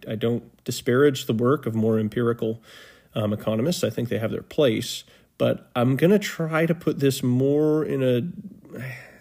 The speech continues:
hesitate to say story form, but that's what I'm trying to do, the kind of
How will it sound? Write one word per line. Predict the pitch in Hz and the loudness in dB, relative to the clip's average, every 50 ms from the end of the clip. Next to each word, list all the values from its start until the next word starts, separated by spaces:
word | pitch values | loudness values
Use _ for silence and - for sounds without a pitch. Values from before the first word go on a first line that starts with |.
| - 180 - - | -18 -18 -10 -2
hesitate | - 139 135 - - 131 127 127 | -2 -2 0 2 2 2 2 2
to | - | 0
say | - 113 110 | -2 -2 0
story | - - - 151 170 175 170 135 107 107 | -2 -4 -2 2 4 4 4 4 4 2
form, | 104 - - 123 117 117 135 165 165 - - - - - - | 0 -4 -6 -4 -2 -2 -2 -2 -4 -6 -10 -20 -20 -18 -8
but | - 214 | -2 0
that's | 285 330 - - | 0 0 2 2
what | 208 196 | 2 2
I'm | 175 151 151 - - - - | 2 2 0 -4 -16 -12 -2
trying | - 190 190 180 165 156 | 2 4 4 4 4 4
to | 139 | 0
do, | 117 117 107 104 101 | -2 -2 -4 -4 -4
the | 107 - 131 131 127 127 | -4 0 0 0 0 0
kind | 127 - 160 135 | -2 -2 0 0
of | 123 | 0